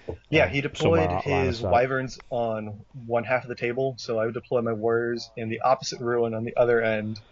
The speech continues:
Speaker 1: And it was night fight, so I just went to ground and had a two-up cover save against the rest of his shooting. Uh, two spider units just kinda jumped away from the wyverns. And then I think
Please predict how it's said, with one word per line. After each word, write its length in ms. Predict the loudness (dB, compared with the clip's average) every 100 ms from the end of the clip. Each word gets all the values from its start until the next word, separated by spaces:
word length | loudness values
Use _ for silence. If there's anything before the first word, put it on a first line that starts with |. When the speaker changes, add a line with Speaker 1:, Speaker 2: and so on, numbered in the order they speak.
| -20 _ -10
Speaker 1:
And 80 | 0
it 60 | 2
was 140 | 4
night 200 | 4 2
fight, 280 | 0 -2 0
so 120 | 2
I 60 | 2
just 160 | 4
went 120 | 0 0
to 60 |
ground 260 | 2 2 4
and 100 | 0
had 80 | -2
a 40 |
two-up 220 | -2 -2
cover 220 | -2 -4
save 400 | -4 -4 -4 -8
against 360 | -10 -8 -8 -10 -18 -14 0
the 60 |
rest 220 | 2 2
of 80 | -2
his 80 | -4
shooting. 420 | -4 -2 -4 -4 -8 -20 -20 _ _ _ _ _ _ -12
Uh, 240 | -8 -8 -6
two 140 | -4
spider 300 | 2 4 4
units 240 | 4 -2 -4
just 120 | -6
kinda 200 | -6 -4
jumped 260 | -4 -4 -2
away 220 | -2 -2
from 160 | -4
the 60 | -2
wyverns. 560 | 0 0 -2 -8 -14 -20 _ _ _ _ -10
And 160 | -6
then 240 | -2 -2 -2
I 60 |
think 240 | -2 -6